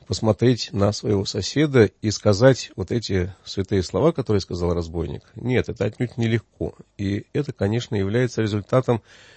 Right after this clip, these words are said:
очень многих процессов в человеческой душе. Возможно, разбойник этот уже каялся еще до того, как он был приговорен к смертной казни. Возможно,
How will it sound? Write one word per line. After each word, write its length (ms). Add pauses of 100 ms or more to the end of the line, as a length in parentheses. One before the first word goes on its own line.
(160)
очень 240
многих 240
процессов 760 (440)
в 40
человеческой 580
душе. 440 (200)
Возможно, 580 (500)
разбойник 600
этот 320
уже 200
каялся 680
еще 680
до 200
того, 520
как 420
он 160
был 100
приговорен 580
к 160
смертной 380
казни. 460 (960)
Возможно, 800